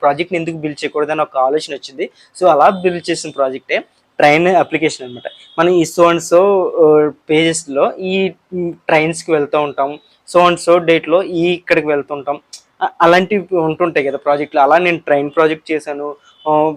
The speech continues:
ఫార్మసీ ప్రాజెక్ట్ చేశాను, ఫుడ్ డెలివరీ ప్రాజెక్ట్ అయితే నేనైతే చేశాను అనమాట. అంటే end to end అయితే కాదు, పేమెంట్ చేసినప్పుడు పేమెంట్కి మనం పేమెంట్ గేట్వేని మనం కొనలేము. అలాగే ఫుడ్ డెలివరీ చేసినప్పుడు Google Maps మనం, ఆ,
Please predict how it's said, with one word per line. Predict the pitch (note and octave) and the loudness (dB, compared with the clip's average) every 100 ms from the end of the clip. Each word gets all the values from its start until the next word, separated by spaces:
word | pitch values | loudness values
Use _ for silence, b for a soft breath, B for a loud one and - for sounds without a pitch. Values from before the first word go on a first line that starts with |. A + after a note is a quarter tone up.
| - | -6
ఫార్మసీ | - D3+ D#3 E3+ F#3+ | 4 4 4 0 -2
ప్రాజెక్ట్ | F3+ E3 D3+ D3 D3+ | 0 0 0 -2 -6
చేశాను, | C#3+ C#3 C3+ D3+ - - | -6 -8 -6 -8 -6 -2
ఫుడ్ | F3 | -2
డెలివరీ | D#3 D#3 D#3 E3 F3 E3+ E3 | 2 2 4 2 2 0 -6
ప్రాజెక్ట్ | - D#3 C3+ C3+ D3 | -6 -6 -6 -6 -6
అయితే | D3+ B3+ - _ _ | -4 -4 -6 _ _
నేనైతే | D#3 D3+ C#3 C#3+ C#3+ | -4 -2 -2 -4 -4
చేశాను | C#3 C3 | -6 -8
అనమాట. | C3 | -6
అంటే | E3 E3+ - B B | -4 -4 -6 B B
end | D3+ | -4
to | D3+ G#3+ | 2 4
end | G3+ | 4
అయితే | G3 F#3 | 2 0
కాదు, | F3 D3+ C#3 C#3 - | 0 0 -2 -6 0
పేమెంట్ | E3+ F3 F#3 F#3 | 2 2 0 0
చేసినప్పుడు | F3 F3+ E3 D#3+ | -2 -2 -10 -8
పేమెంట్కి | E3 D#3+ D3+ D#3+ E3 D#3 E3 | -6 -2 -2 -2 -6 -8 -6
మనం | D#3+ D3+ D3 C3+ - | -4 -4 -6 -10 -4
పేమెంట్ | D3+ D3 D#3+ C#3+ | -2 0 -4 -2
గేట్వేని | D#3 D3+ D#3+ | -2 0 -2
మనం | D#3+ D3+ C#3+ | -2 -4 -6
కొనలేము. | - C3+ C3+ C3 C3 C3+ _ b b | -6 -6 -6 -8 -10 -14 _ b b
అలాగే | D#3 F3+ | 2 4
ఫుడ్ | F#3 F3 D#3 | 2 -4 -2
డెలివరీ | F3 F3+ | 0 0
చేసినప్పుడు | F3 F3 E3+ D#3+ E3 | 0 -4 -4 -4 -2
Google | E3 C#3+ D3 D#3+ | -2 -2 -2 -2
Maps | D#3 C#3+ - | -4 -8 -10
మనం, | D#3 D3 D3 E3 b b D3+ | -10 -6 -8 -8 b b -2
ఆ, | D3 D3 C#3+ | 0 0 -2